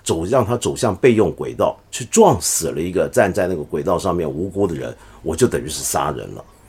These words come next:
那这样子，我就主动杀人，就绝对不可以接受。那你可能会问，哎，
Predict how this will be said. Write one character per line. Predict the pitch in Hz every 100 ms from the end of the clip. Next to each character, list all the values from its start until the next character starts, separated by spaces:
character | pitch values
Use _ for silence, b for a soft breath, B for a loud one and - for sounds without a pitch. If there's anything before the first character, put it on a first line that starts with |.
| b
那 | - 160
这 | - 185
样 | 117 71
子， | - - - -
我 | -
就 | 90 120
主 | 92 101 92
动 | 117 120
杀 | - 107
人， | 120 69 67 - _ _ _
就 | -
绝 | 120 117
对 | 143 135
不 | -
可 | 101
以 | 78
接 | 82 82
受。 | - 69 -
那 | 269
你 | 247
可 | 233
能 | 139
会 | 170 175
问， | 165 135 B B
哎， | 220